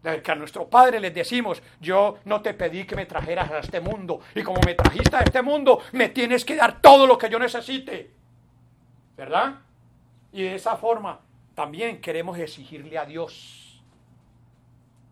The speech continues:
Y le pedimos mal, pero estamos equivocados, hermano. La palabra nos enseña y nos dice, sí,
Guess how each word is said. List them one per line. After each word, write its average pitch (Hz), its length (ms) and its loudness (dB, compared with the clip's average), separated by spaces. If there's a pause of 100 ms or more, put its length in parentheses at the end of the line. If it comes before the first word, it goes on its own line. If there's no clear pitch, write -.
(720)
Y 160 120 -10
le 160 100 -2
pedimos 147 520 -12
mal, 127 320 -14 (1080)
pero 113 160 -20
estamos 143 360 -18
equivocados, 113 680 -20
hermano. - 260 -20 (1800)
La 131 120 -12
palabra 214 400 -2
nos 226 160 -10
enseña 190 380 -14
y 202 60 -16
nos 175 160 -14
dice, 190 260 -16
sí, - 340 -18